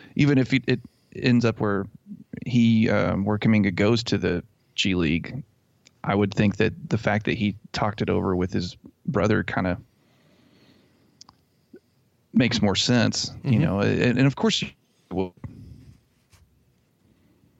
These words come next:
Speaker 2: Yeah, 'cause we're not, we're not sure what the relationship is like between Joel and Jonathan. Like, if it's one of those things where he wants to play with his brother, and so, like, that would be a big contributing factor to him coming to Tech, or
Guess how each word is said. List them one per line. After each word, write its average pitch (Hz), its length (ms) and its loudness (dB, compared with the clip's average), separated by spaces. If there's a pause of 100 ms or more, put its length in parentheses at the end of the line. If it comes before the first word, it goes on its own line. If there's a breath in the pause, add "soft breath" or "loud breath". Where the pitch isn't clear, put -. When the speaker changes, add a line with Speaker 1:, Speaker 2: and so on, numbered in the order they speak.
(540 loud breath)
Speaker 2:
Yeah, 143 120 2
'cause 131 240 -2
we're 160 120 2
not, 196 240 2
we're 151 140 2
not 165 180 2 (260)
sure 147 580 2
what 123 280 -2
the 131 80 0
relationship 117 640 0
is 139 120 -4
like 139 240 -2
between 123 360 0
Joel 120 540 -2
and 110 340 -4
Jonathan. 131 440 -2 (640 soft breath)
Like, 113 160 -6
if 117 140 -4
it's 120 140 -2
one 123 100 2
of 123 60 2
those 117 100 0
things 120 220 2
where 110 160 0
he 127 180 0
wants 113 320 0
to 127 80 -4
play 120 140 -2
with 117 100 -4
his 113 80 -4
brother, 120 400 -2 (600 soft breath)
and 117 140 -8
so, 123 60 -8
like, 107 180 -6 (200)
that 117 180 -2
would 104 140 -6
be 110 120 -2
a 107 60 -2
big 113 380 -6
contributing 107 400 -2
factor 104 180 -6
to 98 60 -10
him 104 140 -8
coming 101 200 -6
to 90 80 -10
Tech, 139 380 0
or 107 280 -2